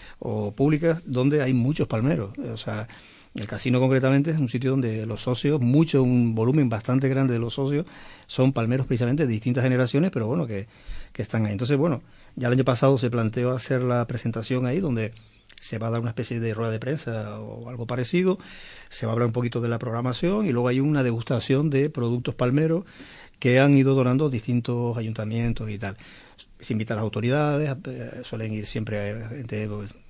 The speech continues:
artistas, eh, intelectuales y demás, eh, sobre todo gente del, de la isla de La Palma. Y bueno, es un poco el pistoletazo de salida, ¿no? Es el día cuatro en el Real Casino de Santa Cruz de San Tenerife a las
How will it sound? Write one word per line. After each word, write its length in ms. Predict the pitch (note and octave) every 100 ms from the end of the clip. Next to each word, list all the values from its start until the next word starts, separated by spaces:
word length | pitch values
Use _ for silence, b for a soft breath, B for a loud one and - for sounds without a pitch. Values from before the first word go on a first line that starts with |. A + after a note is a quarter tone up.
| - -
artistas, 760 | - A#2+ - C#3 - C3 C#3+ -
eh, 260 | G#2 G#2 G2+
intelectuales 640 | - G2+ - C3 C3 C3
y 40 | A2
demás, 300 | A#2+ C3 E3+
eh, 260 | B2+ A2+ B B B B
sobre 180 | - A#2
todo 220 | A2+ A2+
gente 240 | A2 A2 A2+
del, 160 | A2
de 80 | A2
la 60 | A#2
isla 120 | A#2
de 60 | A2+
La 120 | A#2
Palma. 300 | C#3+ D#3 F3 B B B B B -
Y 540 | C3+ C3 B2+ B2 A#2
bueno, 200 | A#2 F3+
es 80 | C3
un 80 | B2
poco 240 | C3+ D3
el 200 | C#3+ C3
pistoletazo 580 | A#2+ A2+ B2 A#2+ C3 C#3+
de 80 | B2
salida, 420 | A2 G2+ G#2 G#2+
¿no? 120 | F3 -
Es 100 | A2+
el 80 |
día 180 | A2 A#2+
cuatro 580 | A2+ D#3 D#3+ F3+ F#3 C#4+
en 420 | F3 C#3 D#3 - - - -
el 360 | C3 A#2 A2+ A2
Real 200 | A#2+ B2+
Casino 480 | B2+ - C3+ C#3 A2+
de 180 | A2 G#2
Santa 240 | G#2+ A2
Cruz 200 | A2+ B2
de 100 | C3
San 180 | - G#2
Tenerife 460 | A#2 C3+ E3+ G3+ -
a 100 | A#2+
las 340 | A#2+ A2+ A2